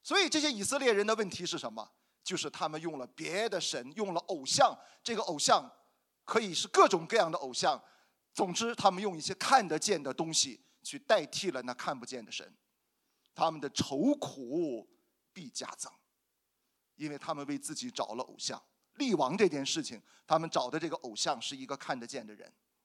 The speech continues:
他们希-，透-，希望透过这个看得见的王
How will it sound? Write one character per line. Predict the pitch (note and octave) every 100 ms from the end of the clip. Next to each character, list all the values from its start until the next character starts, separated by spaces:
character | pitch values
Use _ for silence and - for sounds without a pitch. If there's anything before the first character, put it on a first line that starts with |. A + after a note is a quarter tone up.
| _ _ _ _ _ _
他 | D#3
们 | F#3+
希-， | - -
透-， | - A3 E3+
希 | - A3
望 | E3+
透 | - A#3
过 | D#3+
这 | D#3
个 | D#3+ D#3
看 | C4+ G#3+
得 | G3+
见 | D4+ A#3+
的 | D3+
王 | C3+ C3 D#3 F#3+